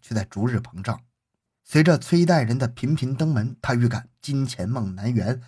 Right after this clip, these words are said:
没有意外横财的话，将无脸继续在家乡炫耀，也没法继续享受了。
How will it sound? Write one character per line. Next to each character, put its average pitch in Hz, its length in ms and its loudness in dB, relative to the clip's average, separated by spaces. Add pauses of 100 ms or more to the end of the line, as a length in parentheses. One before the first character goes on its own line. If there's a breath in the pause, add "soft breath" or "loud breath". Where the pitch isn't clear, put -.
(120 loud breath)
没 165 220 6
有 117 220 2
意 180 160 4
外 143 180 2
横 156 320 0
财 95 180 -4
的 107 100 -2
话， 120 220 -4 (220 soft breath)
将 180 260 6
无 165 180 4
脸 107 220 2
继 135 140 -2
续 117 120 -6
在 107 140 0
家 123 220 -2
乡 120 200 2
炫 120 200 -2
耀， 101 180 -8 (220)
也 120 100 4
没 120 220 6
法 147 200 -4
继 - 120 -2
续 117 120 -4
享 - 240 -6
受 107 200 -4
了。 - 80 -10